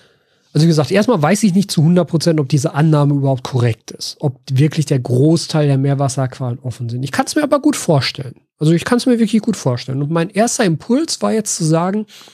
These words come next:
ähm, dass Lampenwahl da auch tatsächlich ein großes, ausschlaggebendes Kriterium ist. Denn du hast für ein Meerwasseraquarium in der Regel deutlich stärkere Lampen als für ein Süßwasserbecken. Und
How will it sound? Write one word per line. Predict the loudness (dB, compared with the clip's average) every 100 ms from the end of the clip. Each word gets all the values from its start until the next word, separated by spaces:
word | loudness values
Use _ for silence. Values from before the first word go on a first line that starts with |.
| _ _ _
ähm, | 2 2 4
dass | 2 2
Lampenwahl | 2 2 0 0 2 0
da | 2
auch | 0 0
tatsächlich | -2 -2 -2 -2
ein |
großes, | 0 0 0 -2 -2
ausschlaggebendes | -2 0 0 2 2 2
Kriterium | -2 -2 0 0 -2 -6
ist. | -10 -12 -14 -20 -18 -18 -6
Denn | 2 2 2 -2 _ _ _ _ _ _ _ _
du | 0 0
hast | 0
für | 0
ein | 2
Meerwasseraquarium | 2 2 0 -2 -2 -2 0
in |
der | 0
Regel | 2 2 0 -2 -8 -20 _ _ _ _ _
deutlich | 0 2 2 0
stärkere | 0 -2 0 0 0 0
Lampen | 2 2 0 -2
als | -2 -4
für | -2
ein | 0
Süßwasserbecken. | 2 0 -2 -2 -2 -2 -6 -10 _ _ _ _ _ -20 _ _ _ _
Und | 0 2